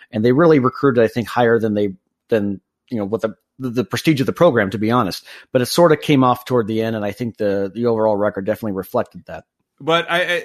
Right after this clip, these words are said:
Speaker 2: I wanna say one last thing about the Mike Stoops tenure. Second game of, uh, twenty ten. September eleventh, twenty ten, I was, I was at this one. The Citadel played at Arizona Stadium. The attendance was listed at fifty-four thousand eight hundred and fourteen.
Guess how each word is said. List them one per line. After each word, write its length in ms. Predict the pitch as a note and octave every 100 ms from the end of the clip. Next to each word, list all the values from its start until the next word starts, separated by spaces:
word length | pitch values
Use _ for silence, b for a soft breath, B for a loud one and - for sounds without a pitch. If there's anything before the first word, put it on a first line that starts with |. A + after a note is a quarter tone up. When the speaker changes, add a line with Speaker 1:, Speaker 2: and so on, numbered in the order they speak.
| E3+
Speaker 2:
I 20 |
wanna 260 | E3+ G3 G3
say 160 | G3+
one 220 | F3 E3 D#3+
last 240 | D#3+ -
thing 100 | E3
about 220 | C#3+ C#3+
the 60 | C#3
Mike 180 | C3+ C3
Stoops 280 | - C3+
tenure. 440 | - C#3 A2+ F#2+ _ _
Second 480 | - - G#3 G#3+ A3
game 240 | F#3+ F3 D3+
of, 180 | B2 _ -
uh, 240 | D#3 C#3
twenty 720 | C3+ - E3+ E3+ E3 E3 D#3+ -
ten. 320 | - B2 F2+ _ _ _ -
September 440 | - C#3 G3 A#3
eleventh, 360 | A3+ F3+ E3 D#3+
twenty 260 | - E3 D#3
ten, 240 | D3+ D3
I 100 | C#3+
was, 240 | C3+ -
I 60 | C3
was 100 | B2
at 100 | C#3+
this 200 | D3+ -
one. 160 | D3 C#3+
The 60 |
Citadel 600 | - G#3 G#3+ C3 A2 F#2 b b b
played 180 | E3 D#3+
at 60 | D3+
Arizona 340 | D#3 C#3 D3
Stadium. 440 | - D3 B2+ G2+ G#2 _ _ _ _ -
The 140 | D#3
attendance 480 | D#3+ F#3+ A3+ G#3+ -
was 200 | E3+ B2+
listed 380 | F3 E3+ F3 C#3+
at 100 | C#3+
fifty-four 520 | G3 G3 G3+ F#3+ E3+
thousand 400 | E3 D#3+ C#3 C#3
eight 140 | D3
hundred 200 | D3 C#3+
and 100 | B2
fourteen. 580 | - C3 B2+ C#3 A2